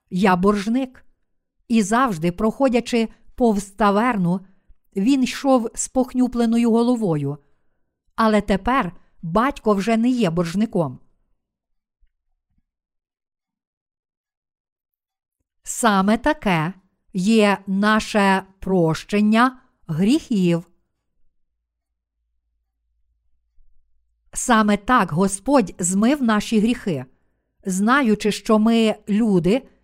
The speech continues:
грішитимемо ціле своє життя,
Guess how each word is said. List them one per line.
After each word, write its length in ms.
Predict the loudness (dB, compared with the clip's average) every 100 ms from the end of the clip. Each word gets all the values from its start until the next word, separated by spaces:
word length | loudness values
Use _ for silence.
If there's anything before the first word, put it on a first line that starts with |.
| _
грішитимемо 1080 | -4 0 0 -2 -4 -2 0 0 0 0 -2 _ _
ціле 460 | -14 -2 0 2 0
своє 420 | 0 -2 0 0
життя, 600 | -2 -6 -4 -4 -4 -6